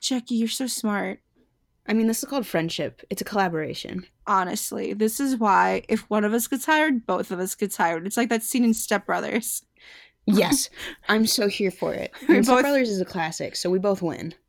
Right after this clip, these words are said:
Speaker 1: We're both wearing tuxedos right now.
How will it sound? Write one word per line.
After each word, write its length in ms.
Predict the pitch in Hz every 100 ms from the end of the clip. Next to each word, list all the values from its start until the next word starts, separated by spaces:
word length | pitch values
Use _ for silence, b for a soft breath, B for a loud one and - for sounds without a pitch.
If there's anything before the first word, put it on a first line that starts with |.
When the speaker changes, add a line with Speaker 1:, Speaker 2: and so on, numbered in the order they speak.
| _ -
Speaker 1:
We're 140 | 240
both 280 | 226 226 262
wearing 280 | 277 285 294
tuxedos 720 | 277 - 220 190 175 170 - -
right 280 | 196 175
now. 440 | - 107 - 208